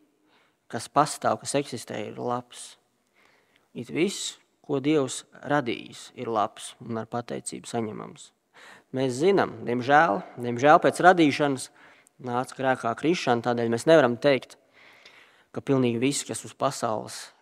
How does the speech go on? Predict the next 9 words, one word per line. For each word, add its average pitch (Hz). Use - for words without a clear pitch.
ir, 151
ir 120
atrodams, 123
kas -
eksistē, 120
ir 117
labs. 117
Un, 113
protams, 120